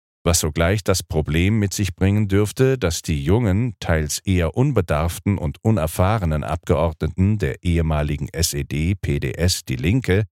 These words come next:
wie beim Wettlauf zwischen Hase und Igel im Zweifel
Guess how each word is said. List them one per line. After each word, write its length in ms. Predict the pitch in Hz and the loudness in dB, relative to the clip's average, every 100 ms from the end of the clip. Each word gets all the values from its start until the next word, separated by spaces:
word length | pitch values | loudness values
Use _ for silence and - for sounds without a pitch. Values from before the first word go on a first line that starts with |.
| _ _ _ _ - | _ _ _ _ 0
wie 140 | 104 185 | 2 4
beim 300 | 139 107 92 | 2 2 2
Wettlauf 460 | - 95 92 120 | 0 2 2 2
zwischen 380 | - 95 82 76 | 0 0 2 2
Hase 360 | 85 113 120 73 | 2 2 2 -2
und 240 | 76 - | -4 -2
Igel 420 | 139 147 82 117 - | -2 2 2 0 0
im 160 | - | -2
Zweifel 500 | - 101 113 135 107 | 0 0 2 2 0